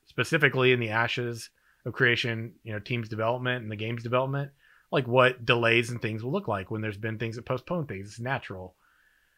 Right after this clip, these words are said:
Um, and seeing people get, you know, upset and everything else, and it's really tempered me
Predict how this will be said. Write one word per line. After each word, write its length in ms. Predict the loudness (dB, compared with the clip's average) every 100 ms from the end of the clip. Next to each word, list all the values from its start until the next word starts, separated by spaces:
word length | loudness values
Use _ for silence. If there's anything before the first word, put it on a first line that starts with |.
| _ 0
Um, 320 | 2 2 0
and 180 | 0 0
seeing 240 | 2 0 2
people 300 | 0 0 0
get, 220 | 2 2
you 80 | 0
know, 100 | -2
upset 420 | -2 -2 0 0
and 80 | -4
everything 300 | -6 -4 -4
else, 240 | -4 -6
and 180 | -8 -6 -6
it's 160 | -2
really 260 | 2 4 4
tempered 540 | 6 6 6 0 -2
me 280 | -8 -10 -14